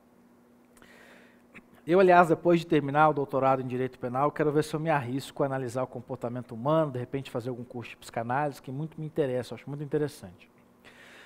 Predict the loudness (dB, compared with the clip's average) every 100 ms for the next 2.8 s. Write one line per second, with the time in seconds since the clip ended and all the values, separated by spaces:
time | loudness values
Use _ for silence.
0 | -16 -2 4 4 4 4 2 4 6 4
1 | 2 -12 -18 -20 _ _ _ -8 0 4
2 | 6 4 2 2 6 8 8 6